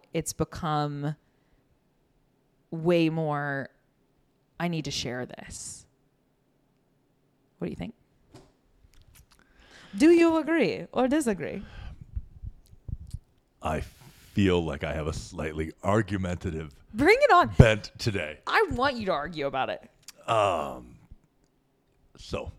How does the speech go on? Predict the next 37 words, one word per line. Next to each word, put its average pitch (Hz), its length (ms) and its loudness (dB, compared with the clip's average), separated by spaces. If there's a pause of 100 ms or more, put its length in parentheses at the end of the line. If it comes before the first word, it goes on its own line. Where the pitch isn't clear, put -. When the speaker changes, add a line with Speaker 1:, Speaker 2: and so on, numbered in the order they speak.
(580)
Speaker 2:
let's 117 200 0
take, 85 340 -18 (720)
let's 120 160 4
take 95 200 -2
fitness - 480 -16 (360)
as 90 120 -2
Speaker 1:
Mm-hmm. - 80 -8
Speaker 2:
an 76 60 -8
example. - 460 -14 (180)
Speaker 1:
Mm-hmm. 190 140 -4 (240)
It's - 80 -12
a 240 60 4
good 214 140 6
one 233 160 4
for 226 160 0
us. 160 320 -2 (300)
Speaker 2:
Agreed. 92 400 -4
Speaker 1:
We 175 280 -2
are 202 100 -2
obsessed. - 480 -6 (320)
Speaker 2:
Ag-, - 320 -2
agreed. 127 400 0
Speaker 1:
<laughs> - 40 -2
Yeah. - 80 -6 (560)
Speaker 2:
So 98 420 -2 (2000)
we've 104 280 -4
both 92 280 2
done 98 120 0
the 92 80 -2
same 90 180 -4
thing. 78 180 -8
I 76 60 -6
want 73 180 -10
this - 140 -14
information 76 420 -12
for - 100 -16
me. 120 320 -2